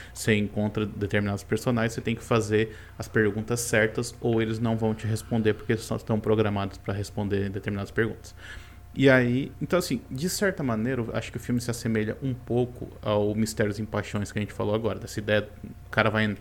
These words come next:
entra num outro mundo e meio que começa a, a obedecer às regras daquele mundo, que é um mundo diferente do dele, né? Então, é... só que existe também, de novo, essa ideia de uma, de uma conspiração que tá,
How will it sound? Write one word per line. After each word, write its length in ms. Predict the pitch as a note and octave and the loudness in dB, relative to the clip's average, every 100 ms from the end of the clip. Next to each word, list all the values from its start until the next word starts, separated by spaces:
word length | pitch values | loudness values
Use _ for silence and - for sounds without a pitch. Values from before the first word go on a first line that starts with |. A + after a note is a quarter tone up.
| - - | -10 -4
entra 280 | A2 A#2 | -2 0
num 160 | A2 G#2 | 0 0
outro 220 | G#2 - A#2 | -2 -2 -2
mundo 340 | A2+ C3+ - - - - - - - - | 0 -2 -6 -14 -16 -16 -18 -18 -14 -6
e 140 | C3+ - - - | -6 -6 -10 0
meio 220 | C#3 C#3 | 6 6
que 120 | C#3 | 4
começa 480 | - C3+ C3 C3+ C3 | 0 2 2 0 -2
a, 320 | - A#2+ - A#2 | 0 0 2 0
a 40 | |
obedecer 480 | A#2 A#2+ A#2 - B2 | 2 2 0 0 -2
às 100 | A#2 | 0
regras 300 | A#2 A2+ A2+ | 0 0 0
daquele 320 | A2+ A#2 B2+ | -2 0 0
mundo, 240 | A2+ A#2+ A#2+ | 2 0 0
que 60 | |
é 40 | A#2+ | 2
um 40 | |
mundo 240 | A#2+ A#2 | 2 0
diferente 460 | A#2 A#2 A2+ G#2+ - | -4 -2 0 0 -2
do 100 | B2 | 0
dele, 240 | A#2+ F#2+ | 2 2
né? 120 | A#2 - | 0 -8
Então, 380 | - G2+ G2+ G#2 - - - - | -6 -4 -4 -6 -12 -16 -16 -2
é... 320 | G#2 G#2+ G#2 - - - - - - - | 2 4 2 -4 -14 -18 -18 -18 -16 -10
só 260 | - D#3 | -2 0
que 540 | D#3+ - F3+ E3+ E3 - - - - - - | 0 -2 -2 0 -2 -6 -14 -18 -18 -8 2
existe 480 | C3 A2+ E3 E3 D3 | 2 4 2 2 0
também, 300 | C3+ A#2+ A2+ | 2 4 2
de 120 | A#2+ | 2
novo, 220 | G2+ G2 | 2 2
essa 160 | - G#2+ | 2 2
ideia 220 | G#2 G#2 | 4 4
de 60 | G#2 | 2
uma, 280 | G#2+ G#2 | -2 -2
de 100 | - G#2+ | -2 -2
uma 120 | G#2+ | -2
conspiração 720 | - G#2+ - G#2 G2+ - A#2+ | -2 -4 0 0 0 0 -2
que 100 | A#2+ | -2
tá, 240 | G#2+ G#2 | -4 -4